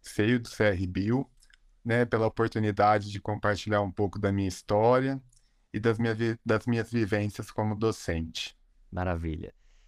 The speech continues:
Speaker 2: Então, você já, já começou a introduzir a nossa primeira pergunta, né? Conta pra gente aí um pouco da sua história, como foi sua vida até você chegar à docência.
Speaker 1: Tá certo. É, eu nasci no interior de São Paulo,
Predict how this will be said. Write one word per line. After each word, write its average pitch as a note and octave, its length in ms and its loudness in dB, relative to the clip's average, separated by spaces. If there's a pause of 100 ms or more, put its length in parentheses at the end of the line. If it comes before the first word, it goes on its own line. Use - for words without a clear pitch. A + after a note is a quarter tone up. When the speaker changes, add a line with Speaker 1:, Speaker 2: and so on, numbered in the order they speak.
Speaker 2:
Então, A#2 240 0
você C#3 180 -2
já, C#3+ 300 0
já A#2+ 140 0
começou C#3 420 -2
a D3 80 2
introduzir B2 840 -2
a G2 120 -2
nossa G2 480 0
primeira A2+ 340 0
pergunta, F2 640 0
né? A#2 240 -2 (160)
Conta E3+ 260 -2
pra D3 200 0
gente A#2+ 360 -2
aí A2+ 120 0
um G#2+ 80 -4
pouco G#2+ 200 0
da G#2 120 0
sua - 160 -4
história, B2+ 840 2 (240)
como A2+ 200 -4
foi A2+ 180 0
sua G2 180 0
vida A2 220 2
até A2+ 160 0
você A2 180 -2
chegar G2 540 -2 (260)
à F#2 120 -2
docência. F2 600 -6 (1080)
Speaker 1:
Tá G2+ 160 4
certo. - 440 -4 (520)
É, G#2 180 2
eu C#3 160 4
nasci C3+ 400 2
no A#2+ 100 2
interior A2 400 0
de - 80 -16
São G#2 280 -2
Paulo, G#2 520 4